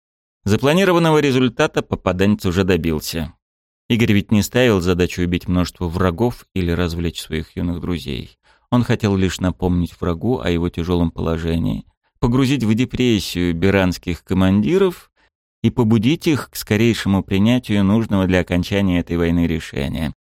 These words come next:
При этом чрезмерным оптимизмом Егоров не преисполнился и понимал, что попытку прорыва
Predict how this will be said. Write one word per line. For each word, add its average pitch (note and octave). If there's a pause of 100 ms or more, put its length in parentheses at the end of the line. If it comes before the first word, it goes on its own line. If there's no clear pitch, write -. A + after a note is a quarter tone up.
(500)
При A2
этом D3+
чрезмерным A2+
оптимизмом G#2+
Егоров F#2+
не F2+
преисполнился D#3+
и F3
понимал, F#2+
что -
попытку -
прорыва A2+